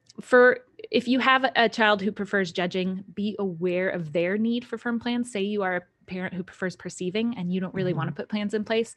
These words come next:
Speaker 1: Understanding that this is when we are stretching to our other side, which we can all do.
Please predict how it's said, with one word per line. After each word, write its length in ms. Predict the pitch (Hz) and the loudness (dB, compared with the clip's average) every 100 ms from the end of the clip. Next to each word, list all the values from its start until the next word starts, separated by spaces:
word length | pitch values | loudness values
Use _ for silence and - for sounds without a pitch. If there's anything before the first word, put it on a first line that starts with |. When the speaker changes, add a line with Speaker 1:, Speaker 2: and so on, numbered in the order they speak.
| - - - _ _ _ | -20 -20 -20 _ _ _
Speaker 1:
Understanding 720 | 233 262 262 - 226 233 233 | 4 4 2 4 4 4 2
that 180 | 208 - | 2 0
this 240 | 208 196 | -4 -2
is 240 | 208 190 - | -2 -2 -6
when 280 | - 214 233 | -2 0 0
we 140 | 269 | 2
are 80 | 233 | 0
stretching 440 | - - 226 - 196 | 0 -4 -4 -2 0
to 60 | 196 | 2
our 40 | |
other 120 | 180 | 2
side, 280 | 175 175 196 | 2 2 2
which 160 | 190 196 | 0 -2
we 80 | 202 | -2
can 140 | 196 | -2
all 220 | 180 175 | -2 -4
do. 320 | 165 156 - | -4 -6 -6